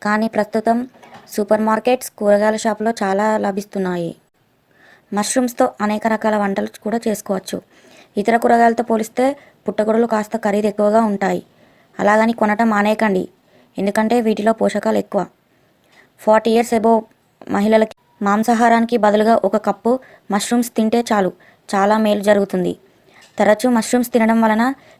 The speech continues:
శరీరానికి సరిపడా విటమిన్ డి అందుతుంది, రోగనిరోధక శక్తి వృద్ధి చెందుతుంది. వీటిల్లో విటమిన్ బి సమృద్ధిగా ఉంటుంది. రిబోఫ్లేవిన్,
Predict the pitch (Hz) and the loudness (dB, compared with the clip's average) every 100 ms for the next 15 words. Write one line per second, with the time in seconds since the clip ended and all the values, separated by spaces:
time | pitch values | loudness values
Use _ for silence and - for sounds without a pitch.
0 | - 214 220 240 240 240 214 220 220 202 | 0 2 4 2 0 0 2 2 2 0
1 | 214 220 208 220 202 196 190 185 - - | 0 2 2 2 2 0 0 -2 -2 -8
2 | _ - _ - 190 196 214 214 214 220 | _ -20 _ 0 4 4 4 4 4 2
3 | 220 214 - 277 214 202 208 214 196 185 | 0 -4 0 0 0 -2 0 0 0 -2
4 | 175 - - - - - - 214 226 233 | -4 -6 -20 -20 -20 -6 0 2 4 4
5 | 254 214 226 233 214 226 - 196 196 233 | 4 4 4 4 4 2 2 0 0 2
6 | 226 240 214 202 180 - - - - - | 4 4 4 2 0 -2 -6 -20 -20 -20
7 | - - - - - - - - - - | -20 -20 -20 -20 -20 -20 -20 -20 -20 -20
8 | - - - 190 226 254 254 240 220 220 | -20 -20 -2 2 6 6 6 6 6 6